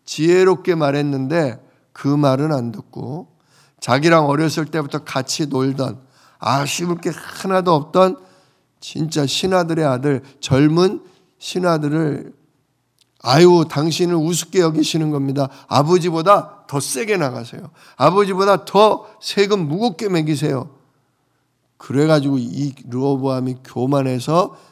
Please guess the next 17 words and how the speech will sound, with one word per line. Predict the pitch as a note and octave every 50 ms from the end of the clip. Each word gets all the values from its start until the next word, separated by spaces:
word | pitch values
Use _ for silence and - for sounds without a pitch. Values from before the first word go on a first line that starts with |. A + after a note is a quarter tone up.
| _ _ _
백성들에게 | - B2+ B2+ - - D#3+ D3+ D3+ C#3+ C#3 C3 C3 C3+ C3 C3+ D#3 F#3 G3 F#3+ - - _ _ _
큰 | - - G3 G3 G3
소리 | F3 F3 F3 E3+ D#3
쳤다가 | D#3 - E3 D#3 D#3+ E3 D#3 C#3
어떻게 | B2+ B2+ - - D#3 D#3 C#3
되냐? | C3+ C3 C3+ E3 F#3 D#3+ C3 - - - _ _ _ _ _ _ _ _ _ _ _ _ _ _ _ _ _ _ _ _ _ _ _ _ _ _ _ _ _
나라를 | - A#2 B2 B2 B2 C3 C3+ B2+ B2 B2
뺏겨요. | C3 D3+ D3 B2+ - - B2 A2+ A2 G#2+ G#2 G#2 G#2 _ _ _ _ _ _ _ _ _ _ _ _ _ _ _ _ _ _ _ _ _ _ _ -
유다와 | A#2+ A#2+ C3+ D3+ D#3+ D#3+ D3+ E3 D#3+ D3+ D3+ D3+ D#3+ E3+ F3 F3 E3+ - - _ _ _ _ _ _ _ _
사울 | - - - F#3 F#3 F#3 F#3 F3
왕이 | E3 D#3 D#3 D#3 D3
있었던 | C3+ - C#3+ C3+ - - C#3 C3 A#2
베냐민 | - C3 B2+ C#3 D3 D3 C#3 C#3 C#3 C3+ B2+ B2+ -
지파 | - - D#3+ - _ - B2 A2 - - - _ _ _
두 | - - C3 C#3 D3+ D#3 D#3
지파만, | C3+ D3 D3+ D3+ - - D3 C#3 C#3 D3+ E3 F3+ F#3+ G3+ - - _ _ _ _ _ _ _ _ _ _ -
어, | - - A#2 A#2+ A2 A2